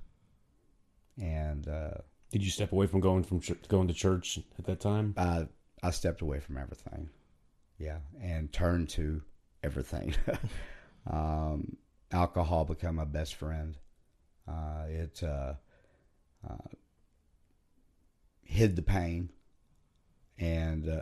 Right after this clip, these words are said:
Speaker 1: of course, created more for my, my wife and daughter. Uh, but I think they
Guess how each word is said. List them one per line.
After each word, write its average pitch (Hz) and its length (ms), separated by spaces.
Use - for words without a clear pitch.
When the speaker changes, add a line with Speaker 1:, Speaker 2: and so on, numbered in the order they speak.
Speaker 1:
of 82 100
course, - 500
created 87 760
more 90 540
for 80 200
my, 80 480
my 98 160
wife 82 400
and 80 140
daughter. 80 480
Uh, 80 300
but 87 140
I 87 80
think 90 340
they 90 640